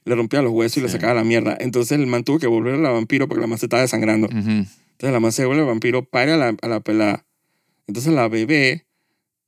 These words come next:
Speaker 1: que by the way originalmente era robot.
Speaker 2: Ajá.
Speaker 1: ¿Tú no viste la, las
Speaker 2: No.
Speaker 1: imágenes de esa
Speaker 2: No,
Speaker 1: vaina?
Speaker 2: no.
Speaker 1: Le hicieron muñeca y después le hicieron C G I. Horrible.
Speaker 2: Uf.
Speaker 1: Eh,
Speaker 2: <laughs>
Speaker 1: es exactamente como tú dices, dice que cuando nació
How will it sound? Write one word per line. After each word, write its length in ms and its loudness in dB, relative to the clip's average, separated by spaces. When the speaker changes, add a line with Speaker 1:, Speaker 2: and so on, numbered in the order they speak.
Speaker 1:
que 160 -4
by 140 -2
the 60 -2
way 320 0
originalmente 440 -2
era 100 0
robot. 420 2
Speaker 2:
Ajá. 460 0
Speaker 1:
¿Tú 80 -6
no 80 -2
viste 160 2
la, 160 4
las 80 0
Speaker 2:
No. 40 4
Speaker 1:
imágenes 300 2
de 60 2
esa 100 0
Speaker 2:
No, 80 2
Speaker 1:
vaina? 240 -2
Speaker 2:
no. 140 -6
Speaker 1:
Le 80 -8
hicieron 240 0
muñeca 480 0
y 40 2
después 180 0
le 40 -4
hicieron 180 0
C 160 -6
G 160 2
I. 40 -4
Horrible. 400 -2
Speaker 2:
Uf. 260 -4
Speaker 1:
Eh, 460 4
Speaker 2:
<laughs> 380 2
Speaker 1:
es 80 -4
exactamente 440 2
como 180 2
tú 100 -2
dices, 300 0
dice 160 0
que 80 0
cuando 480 2
nació 640 0